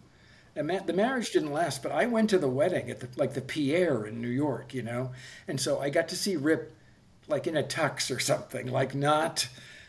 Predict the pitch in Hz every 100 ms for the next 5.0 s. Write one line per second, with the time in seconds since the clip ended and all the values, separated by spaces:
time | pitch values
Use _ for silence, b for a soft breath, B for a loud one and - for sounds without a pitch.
0 | B - - 170 156 - 160 - 254 214
1 | 208 214 - 180 156 156 185 208 196 190
2 | 165 160 113 101 - - 156 156 180 175
3 | 160 170 143 143 147 98 - 135 135 123
4 | 127 139 131 147 127 135 135 120 127 131